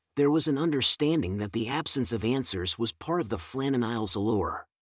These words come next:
In a world where scientific progress and technological advancement have unveiled many of nature's secrets,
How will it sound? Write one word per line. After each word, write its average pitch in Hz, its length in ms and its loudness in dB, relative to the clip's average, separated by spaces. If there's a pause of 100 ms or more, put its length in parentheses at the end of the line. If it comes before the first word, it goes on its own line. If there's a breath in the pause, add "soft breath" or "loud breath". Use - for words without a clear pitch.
(760)
In 143 100 2
a 139 40 0
world 165 380 0
where 113 160 2
scientific 143 800 2
progress 123 640 0
and 104 160 -2
technological 131 800 -2
advancement 104 640 -2
have 147 180 -6
unveiled 151 540 -2
many 156 340 0
of 110 140 -6
nature's 123 480 0
secrets, - 640 0